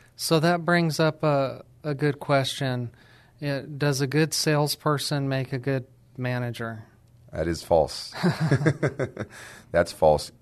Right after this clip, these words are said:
Speaker 2: They're two different roles, two different competencies. Remember I talked about benchmarking?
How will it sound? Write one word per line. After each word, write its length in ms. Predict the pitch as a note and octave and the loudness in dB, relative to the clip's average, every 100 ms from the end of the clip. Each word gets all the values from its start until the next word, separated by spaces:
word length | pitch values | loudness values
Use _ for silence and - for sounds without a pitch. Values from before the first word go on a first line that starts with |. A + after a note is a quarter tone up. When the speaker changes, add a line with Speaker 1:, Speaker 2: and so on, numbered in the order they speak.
| _ | _
Speaker 2:
They're 100 | F2 | -4
two 220 | - A#2+ | -2 0
different 340 | A2+ - G#2+ | 0 0 0
roles, 460 | E2+ F#2 F#2 F2+ - - - - _ | 4 6 6 2 -8 -20 -20 -20 _
two 120 | - | -4
different 280 | G#2 G2+ F2 | -4 -2 -6
competencies. 800 | - F2+ - C2 G#1 A#1+ A#1 - - _ _ _ - | 0 0 0 -6 -8 -12 -12 -16 -20 _ _ _ 2
Remember 140 | F2 | 2
I 20 | |
talked 200 | - F2 | 4 4
about 180 | E2 D2+ | 4 2
benchmarking? 600 | E2 E2 F#2+ F2+ - F#2+ | 0 -4 0 -2 -2 -10